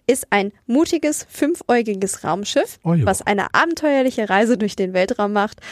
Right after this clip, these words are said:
Speaker 1: um die trojanischen Asteroiden zu besuchen, in der Hoffnung, die Ursprungsgeschichte des Sonnensystems zu entdecken.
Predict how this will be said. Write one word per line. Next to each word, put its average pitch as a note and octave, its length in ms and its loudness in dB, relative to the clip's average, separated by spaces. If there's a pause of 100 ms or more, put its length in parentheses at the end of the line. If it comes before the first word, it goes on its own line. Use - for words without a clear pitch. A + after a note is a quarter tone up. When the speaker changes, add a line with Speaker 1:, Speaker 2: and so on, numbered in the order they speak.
(220)
Speaker 1:
um A3 160 0
die A3+ 100 0
trojanischen G3 760 0
Asteroiden G3+ 720 -4
zu G3 140 -6
besuchen, G#3 600 -4
in F3+ 120 -4
der E3 180 -6
Hoffnung, B3+ 420 -2 (360)
die G#3 120 -6
Ursprungsgeschichte C4 1000 0
des G#3+ 180 0
Sonnensystems G3+ 1160 -2
zu F#3 100 -6
entdecken. F3+ 420 -6